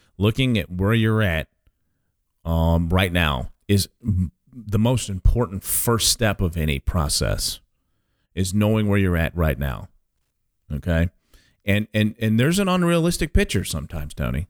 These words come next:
And what I mean by that is we have a client questionnaire that's a confidential client questionnaire. We have people fill it out.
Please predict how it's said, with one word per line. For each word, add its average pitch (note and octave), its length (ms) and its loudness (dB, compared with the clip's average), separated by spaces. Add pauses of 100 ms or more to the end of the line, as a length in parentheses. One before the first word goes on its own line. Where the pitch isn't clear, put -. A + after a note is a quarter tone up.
And G#2+ 160 0
what C#3 80 2
I E3 80 -2
mean G3 220 0
by C#2+ 160 0
that A1+ 240 -4
is B1 260 -6 (500)
we B2+ 200 2
have F3 120 0
a A#2 80 0
client C3 440 -2
questionnaire D3 640 0
that's - 180 -4
a F2 80 0
confidential A2+ 760 0
client - 360 -2
questionnaire. D#2 520 -2 (760)
We G#2 140 0
have B2 140 0
people - 220 0
fill B2 240 0
it A#2+ 60 2
out. B2+ 220 -2